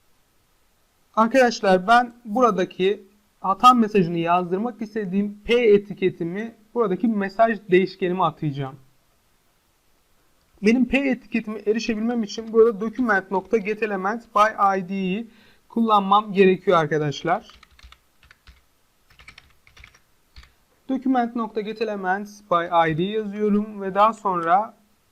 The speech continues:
parantez işaretlerimin arasına P etiketimin I D'sini yazıyorum. Ben burada ne demiş oldum? I D'si metin olan H T M L elementimi bul ve bu elementin içerisindeki değeri al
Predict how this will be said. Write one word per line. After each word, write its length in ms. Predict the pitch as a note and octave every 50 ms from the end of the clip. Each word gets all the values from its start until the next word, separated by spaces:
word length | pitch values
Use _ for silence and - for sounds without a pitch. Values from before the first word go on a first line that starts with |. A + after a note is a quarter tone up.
| _ _ _ _ _ _ -
parantez 400 | G3+ G3+ G#3 G#3+ A3 G#3 G#3 G3+
işaretlerimin 560 | A3 G3+ F#3 F3 - F3+ E3+ E3 E3 E3 E3
arasına 640 | F#3+ G#3 G#3 G#3 G3 - - F3+ E3+ E3 F3 G3+ - _ _ _ _ _ _ _ _ _ _ _ _ _ _ _ _
P 140 | - A3+ A#3
etiketimin 880 | A#3+ A#3 A3 G#3 G#3 - G3+ - G3+ F#3+ - F#3 E3+ F#3 G#3 G3+ - - A3+ G3+ G3 G3
I 80 | F#3+ E3
D'sini 500 | F#3 F3 - - F#3 E3+ E3+ F#3 G#3 G#3 G#3 - -
yazıyorum. 580 | F#3+ F#3 E3+ D#3+ D3 D3+ D3 C#3 C#3+ D3+ D#3 - _ _ _ _ _ _ _ _ _ _ _ _ _ _ _ _ _ _ _ _ _ _ _ _ - A#3+
Ben 180 | A#3 B3 B3
burada 200 | B3 B3+ B3 A#3+
ne 140 | A#3+ C4 A#3
demiş 280 | A#3 G#3+ F#3+ - - F#3
oldum? 400 | E3 D#3 D3+ D3+ G3 A#3 A#3 - _ _ _ _ _ _ _ _ - - F#3+ G#3+
I 120 | A#3 A#3 G#3
D'si 260 | C4 C4+ C4+ - C#4+
metin 380 | C4+ B3 A#3 A#3 A#3 - C4 C#4
olan 420 | B3 G#3+ F#3+ F#3+ A3 C4 C4+ - _ _ E4 D#4+ - _ _ _ _ _ _ _ _
H 200 | G3 G#3 G3+ G#3
T 120 | G#3 A3+ A3
M 140 | A#3 B3+
L 20 | B3
elementimi 640 | G#3+ G#3 G3+ F#3+ F3+ E3 D#3+ D#3 D#3 E3 D#3+ D3 D3
bul 180 | F#3+ A3+ B3+ - - _ _ _ _ _ _ _ _ _ _ _ _ _ -
ve 140 | A3 A#3+ G3+
bu 160 | A3 C4+ C4+
elementin 600 | - A3 A3 G#3 G3+ F#3+ F3+ F3 D#3+ - - G#3
içerisindeki 760 | G3 - A#3+ A3+ A3 G#3 - A3 G#3 F#3 F#3 F#3 - E3+ E3+
değeri 320 | F3 G#3+ A3+ G#3+ G3 G3+ G#3
al 240 | A3+ G#3 G#3 G#3+